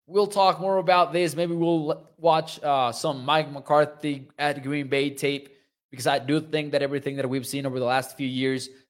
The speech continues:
doesn't really matter anymore, because that was not McCarthy's offense. That was always Kellen Moore's offense. But anyways, before we get out of here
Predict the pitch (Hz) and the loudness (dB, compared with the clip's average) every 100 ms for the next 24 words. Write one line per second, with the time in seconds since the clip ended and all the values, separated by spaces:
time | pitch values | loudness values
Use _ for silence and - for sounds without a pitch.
0 | _ 151 139 143 135 - 135 143 135 117 | _ 0 0 -2 -6 -6 -2 -2 -2 -6
1 | 85 135 147 147 147 156 151 139 123 110 | -2 2 4 2 0 -2 -2 -2 -4 0
2 | 131 139 131 113 - 120 131 127 127 117 | 0 0 -2 -8 -8 -2 -2 -2 -10 -2
3 | 127 123 - 104 - 131 147 147 165 160 | 0 0 -2 -10 -4 0 2 2 -2 -4
4 | - _ _ 127 131 127 117 - 160 175 | -10 _ _ -2 0 0 -2 6 6 6
5 | 147 127 120 - _ _ - 127 123 117 | 4 -2 -4 -10 _ _ -4 -4 -4 -4
6 | 135 135 120 - 120 104 - 107 98 - | -2 0 -2 -2 -2 -2 -2 -6 -8 -12
7 | _ _ 131 123 151 151 127 120 113 123 | _ _ -8 -4 -2 -2 0 0 -2 -6
8 | - 156 180 180 156 143 170 147 139 156 | -8 0 2 2 2 -2 -4 -2 2 2
9 | 151 143 190 196 - 104 - | 2 4 4 2 -4 -10 -12